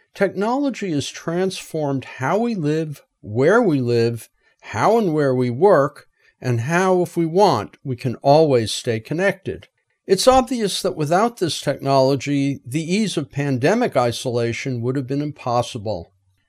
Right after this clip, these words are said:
As recently as a decade ago,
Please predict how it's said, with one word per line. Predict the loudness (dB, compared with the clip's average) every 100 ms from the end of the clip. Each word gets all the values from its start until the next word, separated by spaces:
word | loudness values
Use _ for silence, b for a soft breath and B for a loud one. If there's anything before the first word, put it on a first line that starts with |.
| _
As | 0 0 2
recently | -2 -2 -4 0 2
as | 2
a | -2
decade | 2 2 2 0 0
ago, | -2 -2 -2 -2 -8